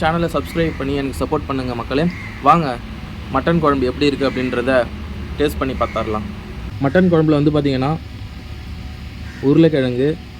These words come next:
எல்லாத்தையும் எடுத்து ஒரு ஓரம் வச்சுருவோம். பாருங்க,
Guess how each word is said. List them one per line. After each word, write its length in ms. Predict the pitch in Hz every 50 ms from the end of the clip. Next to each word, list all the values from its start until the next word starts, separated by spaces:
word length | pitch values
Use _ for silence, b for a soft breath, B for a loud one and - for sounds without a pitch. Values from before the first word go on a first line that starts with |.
| - - - - - - - - - - - - - 131
எல்லாத்தையும் 300 | 127 135 131 - 156 151
எடுத்து 200 | 143 135 156 147 139
ஒரு 80 | 131 127 127 139
ஓரம் 180 | 147 156 143 123
வச்சுருவோம். 440 | - - 135 120 120 127 147 160 - - - - - - - - - - - - - - - - - - - - - - - - - - - - - - - - - - - - - - - - - - - - - - - - - - - -
பாருங்க, 300 | 131 131 131 131 127 127